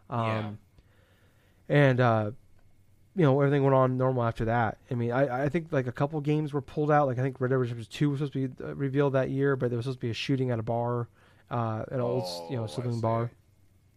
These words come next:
Speaker 1: And a couple things were pulled, but, I mean, for the most part, it went on without a hitch. And I, you know, maybe that was part of the same reason now, but I, I, you know, I think this is a normal year. We wouldn't see what we're seeing right now. So, um, it,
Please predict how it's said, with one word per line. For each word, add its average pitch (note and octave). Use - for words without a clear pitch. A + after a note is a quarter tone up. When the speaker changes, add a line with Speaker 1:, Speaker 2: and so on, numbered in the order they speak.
Speaker 1:
And C3+
a -
couple D3
things C3+
were G#2+
pulled, B2
but, A2+
I A#2
mean, A2+
for A#2+
the A#2
most B2
part, A2
it A2+
went A2+
on A2
without A2
a G#2+
hitch. -
And A2+
I, A2
you A#2
know, G#2+
maybe A#2+
that A2+
was A2
part B2
of A2+
the G#2+
same A#2
reason A2
now, B2
but A2+
I, A#2
I, G2
you A#2+
know, G#2+
I A#2
think A#2+
this A#2
is A#2
a -
normal A2
year. A2
We A2
wouldn't A#2+
see A2
what B2
we're A#2
seeing A2+
right G2
now. G#2+
So, -
um, A2
it, C#3